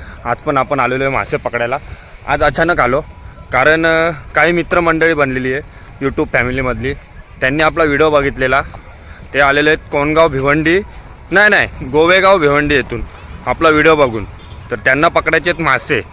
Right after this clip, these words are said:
उमेशसोबत. तर उमे आपला किंग आहे, तुम्हाला माहिती आहे. तर आता आम्ही आलो मासे पकडायला, कारण, कारण त्या दिवशी पण ते आपले मासे,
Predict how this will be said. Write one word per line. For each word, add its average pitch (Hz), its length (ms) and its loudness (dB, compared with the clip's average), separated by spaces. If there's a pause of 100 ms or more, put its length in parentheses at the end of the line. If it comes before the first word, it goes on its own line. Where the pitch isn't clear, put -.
(360)
उमेशसोबत. 143 580 0 (600)
तर 127 40 -6
उमे 143 220 0
आपला 165 220 4
किंग 160 220 0
आहे, 160 140 0
तुम्हाला 156 260 2
माहिती 120 280 0
आहे. 92 100 -6 (640)
तर 110 60 -4
आता 123 180 0
आम्ही 165 180 2
आलो 165 180 0
मासे 160 260 -2
पकडायला, 113 380 0 (880)
कारण, 139 220 -2 (680)
कारण 151 220 0
त्या 147 180 2
दिवशी 170 260 0
पण 175 160 0
ते 156 80 -2
आपले 151 260 2
मासे, 165 580 0